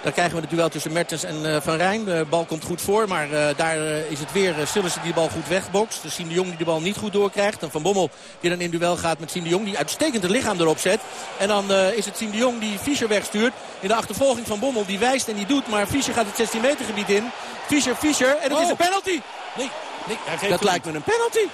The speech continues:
Speaker 2: Ja, dat was een duwtje.
Speaker 1: Hij, hij trekt hem gewoon aan zijn nek. Ongelooflijk. Dit is, eh, echt een, eh, enorme blunder van Kuipers. Het is, eh, Van Bommel die het goed probeert te maken, maar het is een honderd procent strafschop. Want je ziet de handen en dan krijgt, eh, komt er nog een, eh,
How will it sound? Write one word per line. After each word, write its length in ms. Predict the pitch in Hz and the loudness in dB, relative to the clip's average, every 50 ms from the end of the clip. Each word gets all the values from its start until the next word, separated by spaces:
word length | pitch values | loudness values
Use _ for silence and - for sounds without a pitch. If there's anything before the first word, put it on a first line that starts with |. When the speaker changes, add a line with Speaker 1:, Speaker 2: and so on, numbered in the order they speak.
| - | -6
Speaker 2:
Ja, 80 | - 180 | -10 -10
dat 160 | 214 185 160 139 | -10 -10 -8 -8
was 80 | 127 127 | -8 -8
een 180 | 139 143 220 269 | -4 0 0 0
duwtje. 200 | 254 - - 196 | 0 0 2 2
Speaker 1:
Hij, 180 | 233 233 220 226 | 4 4 2 2
hij 140 | 208 - | 0 -2
trekt 260 | - - 269 262 247 - | 0 0 0 -2 0 -2
hem 140 | 254 220 | -4 -2
gewoon 300 | - 247 254 254 247 240 | 0 2 2 2 2 2
aan 120 | 226 226 214 | 0 -2 -2
zijn 140 | - 247 277 | -2 0 2
nek. 160 | 330 349 349 - - - - - - - - - - - | 2 0 0 -2 -8 -14 -14 -14 -14 -12 -12 -12 -10 -2
Ongelooflijk. 800 | - 311 320 320 247 214 262 269 294 320 320 - 269 262 254 247 - | 2 2 2 2 2 0 2 2 4 2 2 0 -2 -4 -4 -4 -2
Dit 180 | 196 294 302 294 | -4 -4 -2 -2
is, 180 | 269 - - | -4 -4 -2
eh, 280 | 262 262 247 240 254 254 | 0 2 2 2 2 2
echt 160 | 247 233 - | 0 -2 -2
een, 180 | 247 233 226 233 | -4 -2 0 0
eh, 120 | 233 240 | 0 0
enorme 320 | 233 247 294 294 277 247 208 | 2 2 2 2 2 2 2
blunder 320 | 196 302 330 311 277 247 | 2 2 2 2 2 0
van 160 | - 226 214 | 0 -2 -2
Kuipers. 400 | - 254 247 240 - 214 220 - - - - - - - - - | -2 0 0 0 0 -2 -6 -6 -8 -8 -12 -12 -12 -12 -12 -8
Het 140 | - 196 - | -4 -2 0
is, 180 | 262 220 - 240 | 0 0 2 2
eh, 200 | 233 226 220 214 208 190 - - - - - - - - - - | 4 4 4 4 2 0 -2 -8 -10 -10 -10 -10 -10 -10 -8 -2
Van 140 | - 220 240 | 0 2 2
Bommel 240 | 269 320 320 302 269 | 2 2 2 2 0
die 100 | 285 277 | 0 -2
het 100 | 247 - | 0 0
goed 160 | - 302 254 | -2 -2 0
probeert 340 | - 269 262 262 262 254 - | 0 0 2 2 2 2 2
te 80 | 254 | 2
maken, 300 | 247 240 240 233 208 233 | 2 2 2 0 0 -2
maar 100 | 233 226 | -4 -4
het 100 | - 240 | -4 -2
is 60 | 208 | -4
een 280 | 214 214 180 131 143 233 | -4 -4 -4 0 2 2
honderd 460 | 349 403 392 - - - 381 381 - - - | 2 2 2 -2 -2 0 0 0 0 -2 -2
procent 420 | - 330 330 302 - 320 302 277 - | 0 0 0 0 0 -2 -2 -2 -2
strafschop. 500 | - 294 320 302 - - 196 220 247 - - - - - - - - - - | -2 0 0 0 -2 -2 -2 0 0 -2 -4 -8 -8 -6 -6 -6 -4 -4 -2
Want 140 | 220 233 - | -2 -2 -2
je 60 | 247 226 - | 0 0 2
ziet 140 | 311 320 - | 2 2 2
de 60 | - | 2
handen 360 | 294 247 269 302 302 285 277 | 2 2 2 2 2 2 2
en 260 | 269 254 - 269 254 240 | 2 2 0 -2 -2 -2
dan 140 | 254 247 233 | -2 -2 -2
krijgt, 280 | 247 262 262 254 - - | -2 -2 -2 -2 -2 -2
eh, 60 | 254 240 233 226 - - | 0 0 0 -2 0 -2
komt 140 | 269 254 - | -2 -2 0
er 80 | 254 | 0
nog 120 | 247 233 226 | 0 0 0
een, 260 | 233 220 220 220 220 | 0 0 0 2 2
eh, 120 | 214 202 | 2 2